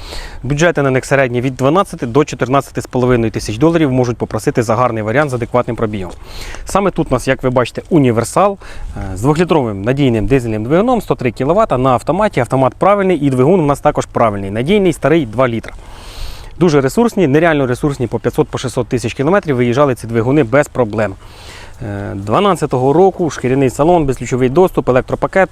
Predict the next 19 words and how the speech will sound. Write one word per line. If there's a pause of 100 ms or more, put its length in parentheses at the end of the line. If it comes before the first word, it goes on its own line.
запуск
кнопки,
два
ключі
і
так
далі. (800)
Тут
у
нас
досить
непогана
комплектація.
Ми
бачимо,
що
в
нас
є